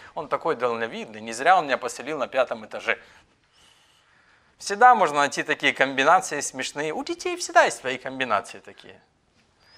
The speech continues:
Но чаще всего они выглядят смешно. Поэтому, имея завет с Богом, у вас есть права прийти перед Богом и сказать: «Господь, мне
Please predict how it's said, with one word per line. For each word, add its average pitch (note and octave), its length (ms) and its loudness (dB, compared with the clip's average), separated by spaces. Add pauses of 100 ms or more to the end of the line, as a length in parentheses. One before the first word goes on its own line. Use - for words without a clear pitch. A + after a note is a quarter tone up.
(120)
Но E3+ 60 -14
чаще A3+ 300 4
всего G3+ 320 2
они E3 180 0
выглядят C3+ 320 -6
смешно. - 420 -16 (100)
Поэтому, G#3+ 400 4
имея A3 280 2
завет F#3+ 300 -2
с F3 60 -10
Богом, F#3+ 360 -2 (440)
у D3+ 60 -6
вас G3 220 4
есть F#3 200 -2 (200)
права D#3 580 4 (140)
прийти C#3+ 260 -8
перед G3+ 260 -6
Богом C3 320 -2
и - 20 -14
сказать: B2+ 220 -8
«Господь, B2+ 480 -8 (680)
мне A#3 340 -6